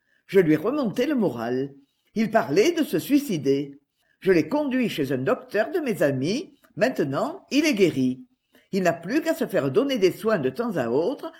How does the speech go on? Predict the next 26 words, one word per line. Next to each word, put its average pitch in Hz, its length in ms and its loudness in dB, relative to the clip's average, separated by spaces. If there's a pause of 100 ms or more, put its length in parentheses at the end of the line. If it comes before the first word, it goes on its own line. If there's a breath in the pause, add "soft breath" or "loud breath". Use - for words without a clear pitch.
(160 loud breath)
afin 254 320 -4
que 196 120 -2
le 147 100 2
mal 196 340 -2
ne 302 80 -2
reparaisse 208 580 -2 (120)
plus. 123 380 -6 (540 soft breath)
Mais 196 100 8
je 175 100 4
sais 175 400 -2
qu'il 320 140 -4
ne 185 80 0
l'a 139 100 0
pas 233 180 -2
dit 208 240 -2
à 311 80 0
sa 175 160 -4
femme. 120 540 -8 (380 soft breath)
Il 190 100 0
le 196 80 10
lui 151 240 4
cache 269 340 -4
avec 190 240 -4
un 139 120 2
soin 240 340 -2
extraordinaire. 151 1120 -4